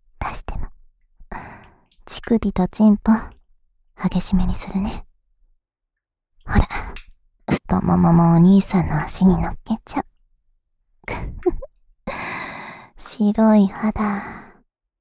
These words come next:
すべすべであったかいね。ジェーケーのしっとり滑らかな肌。保湿頑張ってんの？射精したら、この太ももにかかっ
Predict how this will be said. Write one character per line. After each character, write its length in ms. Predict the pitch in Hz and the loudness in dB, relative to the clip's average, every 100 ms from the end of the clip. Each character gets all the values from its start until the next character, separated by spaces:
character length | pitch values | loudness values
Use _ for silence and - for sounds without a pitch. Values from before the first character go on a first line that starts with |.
| _ - | _ -12
す 280 | - 196 | -6 -2
べ 120 | 180 196 | 0 0
す 160 | - | -2
べ 120 | 240 | -4
で 120 | 226 214 | -4 -4
あ 100 | 208 | -6
っ 20 | - | -8
た 100 | 294 | -8
か 180 | 320 320 | -4 -4
い 100 | 277 | -2
ね。 640 | 269 269 269 - - - _ _ - - - - - - - - _ - | -4 -4 -8 -12 -20 -20 _ _ -14 -12 -10 -12 -14 -14 -18 -20 _ -8
ジ 140 | - 214 | 0 4
ェ 140 | 190 | 4
ー 60 | 190 | 4
ケ 200 | - 190 | 6 6
ー 40 | 175 | 6
の 140 | 175 | 2
し 140 | - | -2
っ 100 | - _ - | -4 _ 0
と 120 | 214 | 4
り 160 | 202 | 4
滑 260 | 180 - 220 | 4 2 2
ら 140 | 226 | 2
か 160 | - - | -2 -2
な 100 | - | -2
肌。 480 | - - - - - - - _ _ _ - - | -2 -6 -10 -10 -14 -18 -20 _ _ _ -20 -8
保 120 | - 185 | -2 -2
湿 240 | - 294 | 0 0
頑 220 | 254 285 | 2 2
張 80 | 370 | 0
っ 20 | - | -4
て 100 | - | -2
ん 60 | - | 0
の？ 80 | - - - _ _ _ _ _ - _ _ _ _ _ | 0 -2 -12 _ _ _ _ _ -20 _ _ _ _ _
射 240 | - 165 | -6 -4
精 320 | - - 170 - | -2 -2 -2 -4
し 120 | - | -8
た 200 | 180 175 | -6 -6
ら、 240 | - - - _ - - _ _ _ | -6 -10 -18 _ -20 -20 _ _ _
こ 160 | - - | -4 0
の 140 | - | 2
太 260 | - - - | 2 0 0
も 140 | - 233 | 2 2
も 120 | 233 | 2
に 120 | 240 - | 0 -2
か 160 | - | -10
か 160 | - | -10
っ 40 | 277 | -10